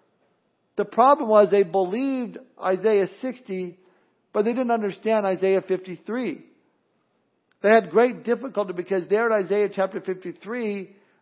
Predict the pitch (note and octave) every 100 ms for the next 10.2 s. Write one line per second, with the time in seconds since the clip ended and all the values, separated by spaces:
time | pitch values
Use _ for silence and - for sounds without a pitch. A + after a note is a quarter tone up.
0 | - F#3+ F3+ A#3 C4+ G#3 F#3+ F#3+ F3 E3
1 | G#3 G#3 F#3+ G3 F#3 F#3 F#3+ - - G3
2 | G#3 G#3+ D#3 - _ _ _ _ _ F3
3 | F#3 E3+ F#3+ G#3 A3 G#3+ F3+ E3+ D#3+ D3+
4 | D3+ D3+ F3 F#3+ E3+ - G3 G3+ G3+ E3+
5 | D#3+ - F#3+ G3 F#3+ F3+ - D#3+ D#3+ E3
6 | - - E3 D#3 F3 G3 F#3 F3 F#3+ G3
7 | F#3+ - F#3+ F#3 F3+ D3 - F#3+ F#3+ F3+
8 | E3+ C3 F3+ G#3 F#3 C#3 D#3+ E3+ - -
9 | - - D#3+ D#3 F#3 F#3 F#3 - F#3+ A#3
10 | -